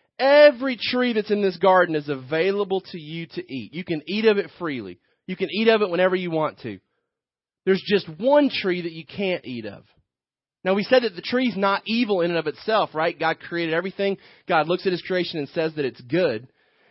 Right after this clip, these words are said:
It's even been speculated by some commentators that the tree would have eventually been made available to them to eat, that potentially it was something that was to be deferred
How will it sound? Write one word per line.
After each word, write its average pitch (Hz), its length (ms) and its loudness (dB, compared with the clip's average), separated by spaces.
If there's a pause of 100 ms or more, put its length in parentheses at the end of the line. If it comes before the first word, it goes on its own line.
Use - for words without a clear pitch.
(140)
It's 165 140 -4
even 262 220 2
been 202 120 2 (120)
speculated 208 520 0
by 160 180 0 (100)
some 208 240 0
commentators 175 720 -2
that 185 140 -4
the 165 120 -6 (160)
tree 233 240 2
would 202 160 2
have 165 140 -2
eventually 180 880 0
been 175 420 -2
made 185 220 4
available 175 640 -2
to 185 200 -8
them 170 180 -4 (100)
to 226 60 -6 (160)
eat, 104 240 -16 (540)
that 175 160 -2
potentially 202 560 0
it 175 80 2
was 170 140 -8
something 185 360 -2
that 175 160 0
was 170 180 -4
to 185 100 -12
be 170 120 -8
deferred 170 760 0